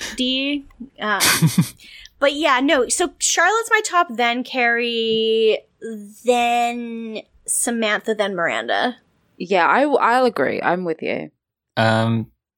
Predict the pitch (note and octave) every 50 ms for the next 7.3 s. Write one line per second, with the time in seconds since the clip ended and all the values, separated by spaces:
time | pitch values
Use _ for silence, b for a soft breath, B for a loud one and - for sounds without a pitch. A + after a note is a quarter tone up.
0 | _ _ - C3+ D3+ F#3 B3+ E4 F4 F4 F4+ E4 F4 F#4 F#4+ F#4+ F#4+ _ - -
1 | B3 E4 D#4+ G3+ - - - A#2+ A2 G#2 - B B B B B B - D3+ D3+
2 | - G3 F3+ D#3 C#3 A#2+ A#2 A2 G#2 G#2 G2 F#2+ F#2 F#2 - F2+ C2+ - - G2
3 | F2+ F#2 F#2 F#2 F#2 F#2 F#2 F#2 F#2 F2+ F2 F2+ F#2 G#2 - - G#2 G2 - -
4 | - - - _ _ _ _ _ _ _ _ - A#2+ A#2 G#2+ - G#2+ G2+ G2 F#2+
5 | F2+ - - G#2+ F#2+ F2+ F2+ F2+ - - - - - _ _ _ _ _ _ _
6 | _ - _ _ - - D3 C#3 - - - C3+ A#2+ A#2 G#2 G2+ - A2+ B2 A2+
7 | G#2+ G#2 G2+ - -